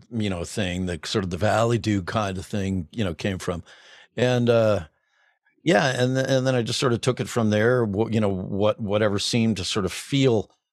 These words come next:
right to me in that vein,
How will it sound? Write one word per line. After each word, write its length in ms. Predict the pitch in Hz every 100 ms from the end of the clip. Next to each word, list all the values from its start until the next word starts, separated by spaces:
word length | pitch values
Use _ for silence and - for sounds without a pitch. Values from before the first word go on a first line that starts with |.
| _
right 460 | - 117 110 110 95
to 120 | -
me 220 | 110 113 98
in 240 | 143 135
that 280 | 110 101 92
vein, 640 | 90 98 139 135 101 90